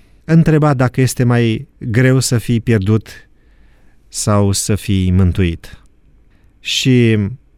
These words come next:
spre stupoarea mea, răspunsul celor mai mulți a fost, uh, acela că este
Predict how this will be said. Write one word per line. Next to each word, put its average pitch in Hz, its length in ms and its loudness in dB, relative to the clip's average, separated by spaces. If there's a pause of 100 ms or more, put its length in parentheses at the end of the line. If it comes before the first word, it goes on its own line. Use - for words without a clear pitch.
(180)
spre - 320 -4
stupoarea 139 560 0
mea, 85 240 -4 (560)
răspunsul 110 760 -2
celor 139 340 -2
mai 101 180 0
mulți 76 540 -6 (1400)
a 107 120 -4
fost, - 500 -4
uh, 104 320 0 (1080)
acela 113 360 -2
că - 160 -4
este 98 480 0